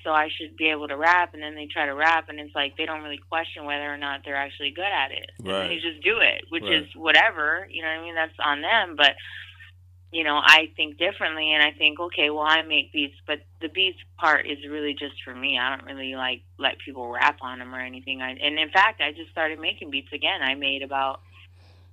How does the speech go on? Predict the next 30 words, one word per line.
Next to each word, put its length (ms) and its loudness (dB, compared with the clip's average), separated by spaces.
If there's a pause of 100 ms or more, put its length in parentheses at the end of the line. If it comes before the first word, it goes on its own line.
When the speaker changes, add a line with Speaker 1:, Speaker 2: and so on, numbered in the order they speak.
(360)
Speaker 1:
four 240 2
beats 480 -2
recently. 800 -2 (120)
Speaker 2:
Mm. 360 -2 (560)
Speaker 1:
Um, 600 0 (220)
and 560 2 (160)
I 260 4
got 200 0
a 100 -2
new 480 -8 (140)
keyboard, 760 -4
and 180 -6
I 100 -4
have 260 -4
a 160 -2
S 120 0 (140)
P 240 -8
four 280 -2
oh 240 -4
four 500 -6 (220)
rolling. 640 -8
You 140 -8
know 60 -4
what 60 -6
I 20 -10
mean? 140 2
I've 140 6
just 200 -8
been, 180 -4
like, 240 4